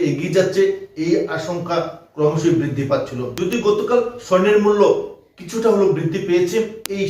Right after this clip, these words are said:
সাম্প্রতিক এই বৃদ্ধিতে মোটেও উৎসাহী নন কিংবা খুশি নন গোল্ড বিনিয়োগকারীরা। তারা যে বিশাল লোকসানের মুখোমুখি হয়েছেন, সেই লোকসান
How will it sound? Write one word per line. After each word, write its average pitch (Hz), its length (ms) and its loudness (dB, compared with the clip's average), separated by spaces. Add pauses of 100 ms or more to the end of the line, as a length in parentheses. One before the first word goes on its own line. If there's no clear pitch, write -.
সাম্প্রতিক 214 480 0 (160)
এই 170 160 2
বৃদ্ধিতে 196 440 -2 (500)
মোটেও 156 280 2 (340)
উৎসাহী 170 400 0
নন 170 180 2 (160)
কিংবা 170 220 -4 (100)
খুশি - 240 -14
নন 165 180 -2 (480)
গোল্ড 156 320 4
বিনিয়োগকারীরা। 135 640 -2 (500)
তারা 170 180 4 (160)
যে 175 80 2 (180)
বিশাল 147 240 2 (100)
লোকসানের 185 440 -2
মুখোমুখি 175 380 -4
হয়েছেন, 190 260 4 (340)
সেই 208 160 0 (100)
লোকসান 180 320 0